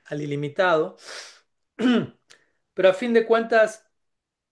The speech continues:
eh, es importante entender esta idea, ¿no? La, la universalidad no solo de Dios, sino la universalidad del amor, que es lo que también, eh, incluye la pregunta de Bhakta Prem. Eh, el lenguaje, el lenguaje universal es el amor,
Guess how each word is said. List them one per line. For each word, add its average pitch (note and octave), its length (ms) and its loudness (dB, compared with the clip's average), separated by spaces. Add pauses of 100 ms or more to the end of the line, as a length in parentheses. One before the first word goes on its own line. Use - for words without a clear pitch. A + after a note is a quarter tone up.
(420)
eh, D#3 160 -2
es C#3+ 140 -6
importante F3+ 520 -2
entender E3 360 -6
esta D#3 180 -4
idea, C#3+ 280 2
¿no? C#3+ 120 -4
La, D3 160 -2
la C#3+ 160 -2
universalidad D3 800 -2
no E3+ 120 -10
solo G3 280 0
de F#3 100 0
Dios, G#3 260 -2
sino A#3+ 220 -10
la G#3+ 120 2
universalidad F3 720 -6
del E3+ 120 -4
amor, D#3 420 -6
que D3+ 140 -12
es - 240 -16
lo C#3 100 -16
que D3+ 100 -16
también, C#3 480 -8 (800)
eh, B2+ 400 -14
incluye D#3+ 460 -4
la C#3 180 0
pregunta D3 400 -4
de C3+ 100 2
Bhakta C#3+ 440 -4
Prem. D3+ 360 -4 (500)
Eh, B2+ 260 -16
el D3+ 120 -6
lenguaje, D3 760 -4 (600)
el D3+ 120 -14
lenguaje D#3 500 -4
universal D#3 560 -4
es D3+ 160 -8
el D3 80 -6
amor, D3 360 -6